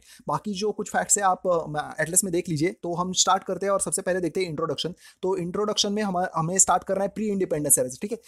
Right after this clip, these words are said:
क्या है कि मतलब हम पूरा जो, अ, हमारे रिलेशन कैसे थे वो सभी देखने वाले हैं। तो स्टार्ट करते हैं प्री इंडिपेंडेंस से। तो देखिए, सबसे पहली बात, इंडिया और यूएस जो है वो सबसे पहले लार्जेस्ट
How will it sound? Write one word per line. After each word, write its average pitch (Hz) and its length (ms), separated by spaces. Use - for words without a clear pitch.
क्या 208 120
है 214 60
कि 226 180
मतलब 180 280
हम 196 280
पूरा 220 300
जो, 190 540
अ, 165 40
हमारे 156 400
रिलेशन 180 320
कैसे 170 260
थे 208 120
वो 190 140
सभी 185 220
देखने 196 220
वाले 208 140
हैं। - 60
तो 185 80
स्टार्ट 175 280
करते 196 200
हैं 190 100
प्री 180 180
इंडिपेंडेंस 156 500
से। - 80
तो 185 60
देखिए, 190 220
सबसे 180 240
पहली 185 280
बात, 175 280
इंडिया 190 300
और 190 200
यूएस 175 220
जो 196 120
है 151 60
वो 170 140
सबसे 185 220
पहले 208 200
लार्जेस्ट 160 540